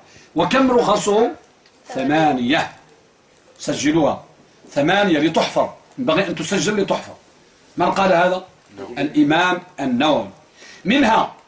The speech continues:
يعني من هنا للتبعيض، أي بعضها. منها ما يختص بماذا؟ بالطويل قطعا. منها ما يختص بالطويل قطعا، يعني ما يختص بالسفر الطويل، ما يختص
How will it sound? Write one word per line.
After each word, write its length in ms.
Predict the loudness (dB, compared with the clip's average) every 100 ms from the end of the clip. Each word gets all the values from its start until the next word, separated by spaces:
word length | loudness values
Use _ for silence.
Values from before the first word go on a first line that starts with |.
| _ _ _ _ _ _ _ _ _ _ _ _
يعني 320 | -4 -2 -2 -2
من 240 | 0 2
هنا 300 | 2 2 0
للتبعيض، 480 | 0 -2 -2 -2 -4 -4
أي 100 | 0
بعضها. 460 | 0 0 -2 -4 -12 -20 -4
منها 340 | 0 2 2 2
ما 160 | 2
يختص 560 | 2 0 -2 -2 0 0
بماذا؟ 520 | 0 0 0 0 -2 -6 -20 -20 _ _
بالطويل 840 | -6 -6 -6 -2 0 0 0 -2 -2
قطعا. 440 | -4 -4 -10 -12 -16 _ _ _ _ _ _ _ _ _ _ _ _ _ _ _ _ _ _
منها 300 | -6 0 0
ما 160 | 2 0
يختص 400 | 0 -2 -4 -2
بالطويل 680 | -2 -4 -6 -2 2 2 2
قطعا، 380 | -2 -4 -4 -12 -18 -20 -4
يعني 140 | 0
ما 120 | 2
يختص 340 | 0 -2 -2 -2
بالسفر 400 | -2 -2 -2 -2
الطويل، 520 | -2 0 2 0 -2 -16 _ -20 _ _ _ -6
ما 120 | -2
يختص 400 | -2 -2 -4 -2